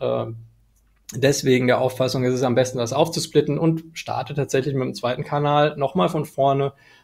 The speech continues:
und, äh, mach dann eben, ja, Tutorials, ich sag mal so ganz grob fürs Homeoffice. Also alles, was man, wenn man zu Hause irgendwie arbeiten möchte, was man da braucht, also viele Tools, die einem helfen,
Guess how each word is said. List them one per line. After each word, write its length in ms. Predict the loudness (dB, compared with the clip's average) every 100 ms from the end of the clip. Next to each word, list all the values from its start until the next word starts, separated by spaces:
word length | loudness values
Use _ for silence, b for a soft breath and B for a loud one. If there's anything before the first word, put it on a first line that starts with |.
| b
und, 440 | 0 2 2 -4 -4
äh, 300 | 0 0 0
mach 180 | -2 -4
dann 160 | -2 -2
eben, 280 | -2 -2 -8 _
ja, 160 | -4 -4
Tutorials, 600 | -6 2 6 8 6 2
ich 80 | 0
sag 180 | 0 2
mal 140 | 4
so 280 | 6 4 4 B B 0
ganz 300 | 2 2 0
grob 400 | 4 4 4 -2
fürs 300 | 0 0 4
Homeoffice. 580 | 4 4 0 -6 -8 -6
Also 180 | 0 2
alles, 300 | 4 2 2
was 140 | 0
man, 260 | 0 -2 -6 b
wenn 120 | 0
man 240 | 2 2 2
zu 200 | 0 2
Hause 380 | 4 4 2
irgendwie 600 | 2 0 -2 -2 -2 -4 _ _ _ _ -6
arbeiten 640 | 0 2 2 0 -4 -6
möchte, 560 | -6 -4 -4 -2 -2 -2 -6 -8
was 180 | -6 -2
man 140 | 0
da 100 | 0
braucht, 500 | 0 2 4 2 -2
also 160 | -14 -14
viele 280 | -4 -2 -2
Tools, 360 | 2 2 2
die 80 | -2
einem 140 | -2
helfen, 540 | 2 2 2 0 -8